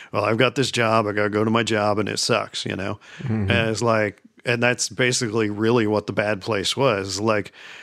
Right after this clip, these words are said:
Speaker 1: it, you can torture, and plus torture doesn't mean anything if you can't die. That's the
Speaker 2: Yeah.
Speaker 1: other sort of point I think the show makes, is like,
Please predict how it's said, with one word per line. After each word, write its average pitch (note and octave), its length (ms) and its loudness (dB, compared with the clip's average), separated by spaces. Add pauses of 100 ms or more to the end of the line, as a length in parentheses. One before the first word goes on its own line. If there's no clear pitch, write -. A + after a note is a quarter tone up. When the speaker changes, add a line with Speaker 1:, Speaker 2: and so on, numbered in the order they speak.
(500)
Speaker 1:
it, - 140 -6 (440)
you D3+ 240 2
can A#2+ 320 -4 (560)
torture, C#3+ 640 2 (240)
and C#3 140 2
plus - 240 4
torture D#3+ 300 2
doesn't B2 320 2
mean C3+ 240 4
anything A2+ 420 2
if G#2+ 140 -2
you B2+ 120 4
can't G#2+ 360 -6
die. A2+ 320 0 (680)
That's A#2+ 240 2
the A#2 80 0
Speaker 2:
Yeah. C3 120 8
Speaker 1:
other G2 360 4 (380)
sort B2+ 320 2
of G2+ 160 -2
point A#2+ 480 0 (140)
I A2 80 -4
think A2 260 -4
the A2+ 80 -8
show G#2+ 260 0
makes, A#2 440 -2 (460)
is A2+ 260 -2
like, G#2 420 0